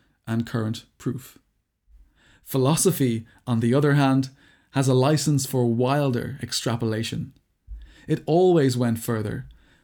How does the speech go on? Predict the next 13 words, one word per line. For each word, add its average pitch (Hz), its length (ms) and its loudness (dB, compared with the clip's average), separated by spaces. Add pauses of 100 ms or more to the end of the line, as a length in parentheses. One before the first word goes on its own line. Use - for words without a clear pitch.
whether 131 320 2
postulating 139 680 0
about 123 220 0
the 131 80 -6
composition 131 600 0
of 107 120 -2
matter 131 420 0
two 127 260 -2
thousand 117 380 0
years 139 240 2
ago, 131 380 0 (340)
or 135 420 0
today, 139 500 -2